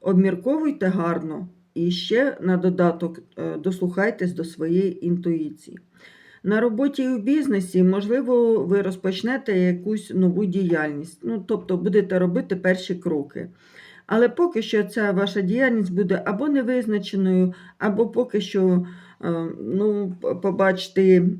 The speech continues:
як воно все це завершиться, для вас буде нереальним. Е, події можуть бути різні,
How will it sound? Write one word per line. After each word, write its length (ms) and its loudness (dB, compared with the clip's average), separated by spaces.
як 420 2
воно 200 2
все 220 0
це 160 -4
завершиться, 840 -4
для 160 0
вас 260 0
буде 360 2
нереальним. 800 0
Е, 40 -4
події 500 2
можуть 400 0
бути 680 4
різні, 680 0